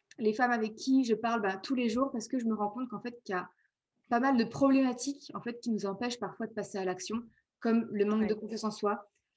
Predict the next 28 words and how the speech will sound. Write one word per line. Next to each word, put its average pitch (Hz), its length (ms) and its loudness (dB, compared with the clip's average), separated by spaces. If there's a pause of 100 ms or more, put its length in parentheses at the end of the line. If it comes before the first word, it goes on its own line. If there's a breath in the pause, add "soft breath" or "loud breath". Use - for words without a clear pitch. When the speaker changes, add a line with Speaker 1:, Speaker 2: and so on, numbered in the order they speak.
Speaker 1:
euh, 190 160 2
la 202 100 4
difficulté 233 520 -2
à 233 100 4
gérer 220 240 0
ses 214 220 -2
émotions, 220 480 0 (480)
euh, 196 160 2
l'hypersensibilité, 240 1080 0 (400)
euh, 196 220 4
le 202 140 2
fait 233 280 0
de 202 140 2
ne 202 100 -2
pas 226 260 -2
être 208 220 -4
connecté 233 500 -2
à 214 80 0
son 208 200 -6
corps, 269 240 0
à 226 80 -2
son 208 160 -8
féminin 214 340 0
sacré, 220 480 -6 (800)
Speaker 2:
Mm. 214 60 -4 (400)
Speaker 1:
et, 285 300 4 (100)
euh, 196 400 6
surtout 311 560 -2